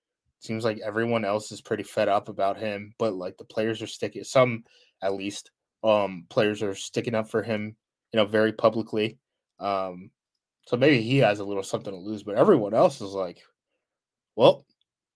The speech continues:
you know, no, whether I'm, you know, we win or lose this game, we're coming back next season," right? Like, everyone's a rookie, uh, contract type of guy. Um,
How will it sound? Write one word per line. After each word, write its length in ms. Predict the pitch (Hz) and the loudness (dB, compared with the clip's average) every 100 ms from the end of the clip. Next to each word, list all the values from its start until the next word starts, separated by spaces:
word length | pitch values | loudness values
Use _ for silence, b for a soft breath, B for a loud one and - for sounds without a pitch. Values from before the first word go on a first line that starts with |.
| _ _ | _ _
you 100 | 113 | 2
know, 240 | 135 170 170 139 | 4 4 -2 0
no, 140 | 123 123 123 139 135 | 0 0 -12 -16 -6
whether 420 | 160 139 143 151 151 | -4 8 8 12 10
I'm, 380 | 156 156 139 143 | 10 6 -4 -2
you 140 | 151 | 6
know, 100 | 139 | 6
we 160 | 127 139 | 8 4
win 300 | 135 156 175 | 6 6 6
or 100 | 160 | 6
lose 240 | 170 185 | 4 4
this 180 | 139 135 | 2 2
game, 280 | 156 165 113 | 6 6 4
we're 100 | 113 | 0
coming 300 | - 127 110 | 0 0 2
back 240 | 127 156 | 0 -2
next 200 | 95 - | -10 -14
season," 340 | 107 - - - _ | -16 -16 -20 -20 _
right? 300 | 107 123 135 | -2 -2 -2
Like, 160 | 107 | -4
everyone's 440 | 113 123 127 143 135 | -2 -2 -2 -2 -4
a 60 | |
rookie, 540 | 110 120 139 123 110 - b b b b _ | -6 -6 -4 -2 -2 -6 b b b b _
uh, 240 | 113 107 110 | 0 2 0
contract 580 | - 135 143 107 87 | 0 0 0 -6 -12
type 180 | - - - | -14 -16 -18
of 80 | |
guy. 180 | - 82 - _ _ _ _ 113 120 | -18 -16 -18 _ _ _ _ 2 4
Um, 240 | 113 107 | 2 -2